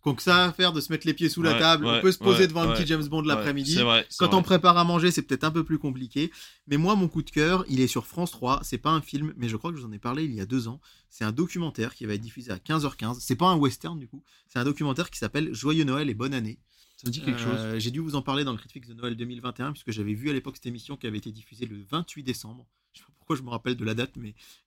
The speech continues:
Speaker 1: et, enfin si, je sais, parce que c'est, ça me, ça, c'est, c'est complètement bête d'être obsédé par les programmes de Noël, mais je m'en rappelle.
Speaker 2: <laughs>
Speaker 1: Euh, et donc, Joyeux Noël et Bonne Année, c'est un documentaire qui retrace justement l'histoire de Noël à la télé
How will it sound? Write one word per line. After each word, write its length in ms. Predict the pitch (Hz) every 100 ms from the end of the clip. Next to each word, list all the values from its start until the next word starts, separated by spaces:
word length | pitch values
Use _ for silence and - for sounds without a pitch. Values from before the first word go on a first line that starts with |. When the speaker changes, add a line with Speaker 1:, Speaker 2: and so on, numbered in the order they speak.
| _ 127
Speaker 1:
et, 140 | 123
enfin 160 | 117 113
si, 120 | 139
je 120 | 123
sais, 120 | - 127
parce 120 | 110
que 120 | 107
c'est, 320 | - - 117
ça 140 | - 104
me, 120 | 110
ça, 200 | - 104
c'est, 220 | 95 -
c'est 100 | 104
complètement 400 | 107 - 110 120
bête 180 | 113 123
d'être 200 | 120 -
obsédé 260 | 113 - 117
par 100 | 104
les 60 |
programmes 240 | 104 120 120
de 80 | 107
Noël, 240 | 120 202
mais 80 | 139
je 80 | 185
m'en 60 |
rappelle. 340 | - 226 220 220
Speaker 2:
<laughs> 360 | 226 196 -
Speaker 1:
Euh, 260 | 165 151 143 -
et 80 | 147
donc, 300 | 185 208 139
Joyeux 220 | 143 151
Noël 160 | 151
et 40 | 139
Bonne 180 | 135 131
Année, 220 | 127 185
c'est 240 | - 131
un 80 | 117
documentaire 640 | 117 165 165 147 151 175
qui 120 | -
retrace 360 | 123 135 151 165
justement 400 | 139 - 123 160
l'histoire 360 | - 143 - 170
de 80 | 123
Noël 260 | 127 156
à 60 | 151
la 100 | 131
télé 240 | 143 123